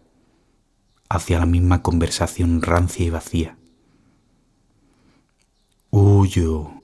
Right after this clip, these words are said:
y me escabullo en un sinfín de sueños por dormir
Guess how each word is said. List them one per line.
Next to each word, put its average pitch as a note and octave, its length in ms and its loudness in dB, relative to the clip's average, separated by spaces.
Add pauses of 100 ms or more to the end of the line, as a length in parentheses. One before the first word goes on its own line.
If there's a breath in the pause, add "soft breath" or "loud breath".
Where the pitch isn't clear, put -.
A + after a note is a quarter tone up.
(540)
y F2+ 100 0
me E2+ 120 2
escabullo D#2+ 600 -4 (960)
en F2 140 2
un F#2 140 6
sinfín F2+ 440 2
de E2 100 0
sueños E2 420 -2
por E2 240 -8
dormir E2 480 -2